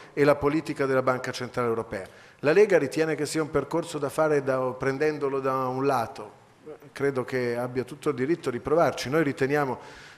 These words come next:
di farlo nella, nella casa dove siamo stati in questi cinque anni appena passati, penso che anche noi abbiamo il diritto di farlo. Se i due,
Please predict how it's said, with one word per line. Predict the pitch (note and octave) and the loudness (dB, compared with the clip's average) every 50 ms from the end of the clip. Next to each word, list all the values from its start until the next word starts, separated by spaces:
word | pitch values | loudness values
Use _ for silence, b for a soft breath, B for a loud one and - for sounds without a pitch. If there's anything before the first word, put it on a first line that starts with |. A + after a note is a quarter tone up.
| B | B
di | - B2+ | -10 -6
farlo | B2 - D#3 D3 C3+ B2+ B2 A#2+ | 0 4 4 4 4 2 0 -2
nella, | A#2+ A#2 A#2 A2+ A2 A2 A2 | -2 -2 -2 -2 -2 -4 -4
nella | A2+ A#2+ A#2 A#2+ A#2 | -4 -4 -2 -2 -2
casa | A2+ - C3+ C3 B2+ A2 A#2 A#2+ | 0 2 2 2 2 2 0 -2
dove | A2+ A2+ A2 A2+ | -2 -2 -6 -6
siamo | A2 - - A#2+ A#2+ A#2 | -6 -8 -8 -8 -8 -8
stati | - - C#3 B2+ - - | -6 -4 -4 -4 -2 -4
in | A#2 G#2 | -10 -10
questi | - A#2 - - B2 | -10 -12 -12 -12 -12
cinque | - - B2 A#2+ - - B2 | -12 -10 -12 -12 -8 -6 -4
anni | B2 B2 B2 A#2+ A#2 A2+ | -4 -4 -6 -6 -6 -6
appena | A#2 A2+ A2+ B2+ B2+ C3+ C3+ | -6 -6 -6 -6 -6 -6 -4
passati, | C3 E3 E3 E3 - - A3 B3 A#3+ B3 E3 | -2 -2 -2 0 0 2 2 2 0 -2 -4
penso | A#2 - A2 A2 G#2+ - A#2 | -8 -6 -8 -10 -10 -12 -12
che | A2 A#2 | -12 -12
anche | A#2 A2 - C#3 | -12 -6 -6 -4
noi | D3+ E3 | -2 -2
abbiamo | C#3 A#2+ C3 B2 B2+ | -2 0 -2 -2 -2
il | B2+ | -4
diritto | B2 C3 C3 C#3+ C#3 - - D#3+ | -4 -4 -6 -6 -6 -4 -6 -6
di | E3 | -6
farlo. | D#3 - G3 A3 A#3 G#3 C#3 A#2 | 0 0 2 2 2 0 -4 -6
Se | - - C3+ | -6 -4 -4
i | C3 B2+ | -4 -4
due, | C3+ D#3 E3+ D#3+ C#3+ C#3 B2 | 0 2 2 4 4 2 0